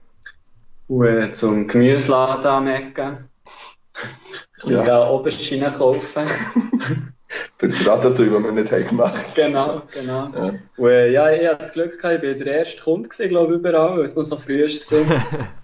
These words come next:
Speaker 1: Aber mir ist auch mal eine Frau entgegengekommen, die hat, äh, die Strassenseite gewechselt, wo sie mich hat, äh, gesehen.
Speaker 2: Gut, ob jetzt das am Kanal <laughs>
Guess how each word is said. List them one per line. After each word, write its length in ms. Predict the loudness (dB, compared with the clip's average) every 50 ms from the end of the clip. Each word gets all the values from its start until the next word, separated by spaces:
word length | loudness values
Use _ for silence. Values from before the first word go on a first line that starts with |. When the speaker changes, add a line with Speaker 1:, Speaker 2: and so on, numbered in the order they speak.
| -18 -14 -12 -12 -12 _ _ -20 -20 -20 -20 -16 -4
Speaker 1:
Aber 300 | 0 2 2 4 4 4
mir 160 | 4 4 4 4
ist 160 | 4 4 4
auch 100 | 4 4
mal 160 | 4 4 4
eine 180 | 4 2 0 -2
Frau 480 | -2 0 2 4 4 4 2 2 0
entgegengekommen, 920 | -4 -6 -8 -6 -2 -2 -2 -2 -2 -4 -6 -6 -4 -4 -2 0 0 0
die 180 | 2 2 0 0
hat, 140 | -2 -2 0
äh, 220 | 0 0 0 -2
die 80 | -4 -8
Strassenseite 840 | -6 -2 0 0 2 0 -2 -6 -8 -8 -6 -6 -6 -6 -6 -6
gewechselt, 540 | -2 -2 0 0 -2 -4 -6 -8 -8 -6 -6
wo 100 | -6 -6
sie 260 | -6 -6 -6 -4 -2
mich 180 | -2 0 0 0
hat, 260 | 0 -2 -4 -2 0
äh, 420 | 2 2 2 2 2 0 -4 -8 -10 -14 -20 -20 -12
gesehen. 460 | -10 -6 -2 0 0 0 0 -2 -4 0
Speaker 2:
Gut, 340 | 2 2 2 2 2 -2 -8 -14 -6 -2
ob 140 | 0 2 2
jetzt 180 | 2 2 0 0
das 120 | 2 2
am 240 | 2 2 2 2 0
Kanal 680 | -2 0 0 2 2 2 4 4 2 2 4 2 2
<laughs> 300 | 2 2 2 0 0 0